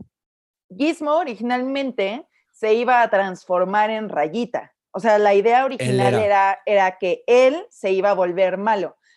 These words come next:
Speaker 1: Pero Gizmo estaba tan, tan, tan, tan hermoso y tan tierno que decidieron que no podían hacerle eso. O sea, era tanta
Speaker 2: <laughs>
Speaker 1: su ternura que decidieron que no podían volver a, a, a, a este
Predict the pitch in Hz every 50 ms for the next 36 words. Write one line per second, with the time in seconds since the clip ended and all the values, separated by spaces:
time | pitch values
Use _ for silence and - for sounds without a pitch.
0 | _ _ _ _ - 277 277 277 277 269 269 269 269 247 233 311 320 - 349 359
1 | 370 - - - 302 311 311 311 311 - 277 277 285 294 311 320 311 311 285 277
2 | 277 294 302 285 285 247 247 254 262 269 - _ - 247 240 254 277 311 339 330
3 | 302 254 233 208 214 226 233 220 - 240 233 226 226 202 - _ _ - 262 254
4 | 262 269 277 269 269 262 240 - 233 226 220 220 202 196 196 196 220 277 - _
5 | _ _ _ _ _ - 240 233 240 233 233 254 240 240 240 240 254 262 - -
6 | 240 226 220 226 214 - 247 247 247 240 240 240 247 240 240 240 247 254 240 247
7 | 247 311 320 - 233 202 202 226 226 214 208 220 254 277 302 - - 294 320 311
8 | - - 359 359 - 320 285 - 254 240 233 240 233 240 240 233 240 247 240 262
9 | 226 220 214 - 233 214 220 220 226 233 226 240 208 208 214 226 214 - 247 247
10 | 233 226 226 220 226 220 233 226 202 196 202 190 190 196 202 - - 208 190 175
11 | - - 185 185 - - - 202 - - - 214 208 202 202 214 208 - 233 220
12 | 214 220 -